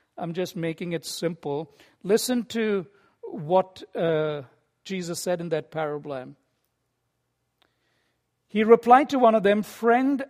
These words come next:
I am doing you no wrong. Did you not agree with me for a denarii for work? Take what belongs to you and go.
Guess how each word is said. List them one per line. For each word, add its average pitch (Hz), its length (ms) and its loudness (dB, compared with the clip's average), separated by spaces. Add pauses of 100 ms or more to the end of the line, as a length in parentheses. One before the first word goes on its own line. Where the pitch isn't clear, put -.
I 220 200 4
am 247 220 0
doing 220 360 -2
you 208 180 -4
no 190 200 -2
wrong. 175 560 0 (1160)
Did 185 220 -2
you 285 160 0
not 302 200 0
agree 208 460 -2
with 220 280 0
me 208 220 -4
for 190 280 -6
a 180 80 -4
denarii 175 580 -2
for 170 220 -8
work? 151 420 -8 (560)
Take 262 420 4
what 196 240 0
belongs 190 460 -2
to 254 100 -8
you 180 420 -4
and 156 260 -8
go. 190 560 0